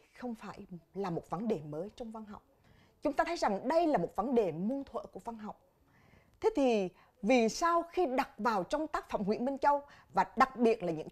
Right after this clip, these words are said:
tác phẩm ở giai đoạn sau năm một nghìn chín trăm bảy mươi lăm, nó lại có một ý nghĩa vô cùng quan trọng như vậy? Các em lưu ý, trước năm một nghìn chín trăm bảy mươi lăm, nền văn học lúc ấy phải thực hiện một sứ mệnh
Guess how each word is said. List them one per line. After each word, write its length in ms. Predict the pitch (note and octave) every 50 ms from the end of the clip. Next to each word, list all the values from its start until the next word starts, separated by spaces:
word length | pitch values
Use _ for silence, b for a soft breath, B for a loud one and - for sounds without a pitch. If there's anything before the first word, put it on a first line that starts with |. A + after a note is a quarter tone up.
| -
tác 220 | - F#4+ G#4 - -
phẩm 180 | B3 F#3 -
ở 100 | - F3
giai 200 | F#3+ F#3 B3 C4
đoạn 180 | A#3+ B3 G#3 - -
sau 260 | - - - D4+ D#4
năm 120 | D#4 D4+
một 60 | A3+ F3
nghìn 140 | F3 E3+ C#3+
chín 160 | - - D#3+
trăm 220 | F3 - C4 B3 A#3
bảy 120 | A3 -
mươi 140 | A3 A#3+ B3+
lăm, 340 | C4 C4 B3 A#3+ A3+ G#3+ G3+
nó 80 | A3
lại 140 | B3+ B3+ - -
có 60 | -
một 180 | F#3 G#3+ - -
ý 160 | - G#3 A3
nghĩa 180 | C#4+ C4 G#3+ - - - _
vô 160 | - D4+ D#4 -
cùng 140 | - A3 D#3 B2+
quan 180 | - F3+ F#3 F#3+
trọng 240 | - G3 - E3
như 60 | F3 F#3+
vậy? 120 | G#3 F#3+ - _ b b b b b b b b b b b b b b b _ _ _ _ _ _ _ b b b b b b b _ _ _ _
Các 80 | - B3
em 160 | A3+ G3+ G3
lưu 120 | G#3 G#3+
ý, 240 | G3+ F#3 F3 F#3+ A3+ - b b b b b b b b b b b _ _
trước 200 | D4+ G4 - -
năm 120 | D4 C#4+
một 80 | A#3 F#3+ F3
nghìn 160 | F3+ E3 C#3
chín 220 | - E3+ E3 -
trăm 200 | - C4 B3 B3
bảy 140 | A3+ G#3 -
mươi 120 | G#3 A#3
lăm, 200 | A#3+ B3+ B3 A#3 A3+ _ _ _ b b b b b b b b b _ _
nền 340 | F#3 F#3+ F#3 F3+ D#3 D3 C#3+ -
văn 140 | G#3+ A3+ A3+
học 180 | A3 A3+ - -
lúc 220 | E3+ F#3+ A#3 -
ấy 220 | - F3 E3 G#3 B3+ B B B B _
phải 120 | - G#3
thực 340 | - - - C4+ - - -
hiện 200 | - A3+ - E3+
một 140 | E3 - -
sứ 240 | - - A#3 C4+
mệnh 220 | E4+ F4 - -